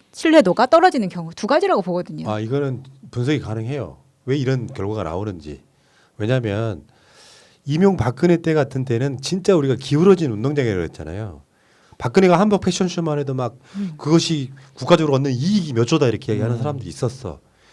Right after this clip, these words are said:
Speaker 2: 그런 혜택을 권리라고 생각해서 받아들였던 사람들이 정권이 바뀌어서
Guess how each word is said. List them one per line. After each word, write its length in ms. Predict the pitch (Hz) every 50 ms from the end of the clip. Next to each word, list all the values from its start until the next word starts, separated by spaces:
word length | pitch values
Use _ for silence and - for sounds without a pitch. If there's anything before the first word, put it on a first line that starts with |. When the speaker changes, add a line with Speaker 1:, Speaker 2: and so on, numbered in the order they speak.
| _ - _ _ _
Speaker 2:
그런 240 | - 165 190 214 202
혜택을 640 | 202 220 220 - 208 202 190 190 202 214 202 190 - - - - _ -
권리라고 500 | - - 151 165 196 240 247 226 196 170
생각해서 420 | 139 151 147 135 131 - 131 139
받아들였던 600 | 123 95 98 110 135 131 113 113 117 113 - 113 113
사람들이 640 | 139 156 151 127 104 104 117 139 147 120 85 71 - - - - - - - _ -
정권이 400 | - 147 143 143 214 214 202 127
바뀌어서 560 | 120 117 113 - 147 139 151 175 180 180